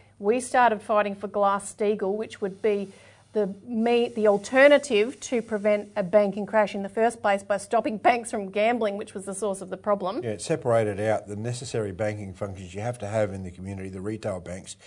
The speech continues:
Speaker 2: from these, uh, wholesale and merchant banking operations that were only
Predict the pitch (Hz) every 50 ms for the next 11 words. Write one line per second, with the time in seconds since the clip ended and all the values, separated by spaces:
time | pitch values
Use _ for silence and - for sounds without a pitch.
0 | - - - _ _ - - - 123 123 123 117 113 110 110 107 104 98 92 -
1 | - - - 98 95 95 95 95 - - - - 113 113 110 - - 110 101 101
2 | 85 85 85 90 90 92 104 123 139 - - 117 95 87 98 95 95 95 98 98
3 | 92 90 - 90 90 92 95 - - 101 95 - 110 - 107 107 107 110 117 117
4 | 113 110 110 107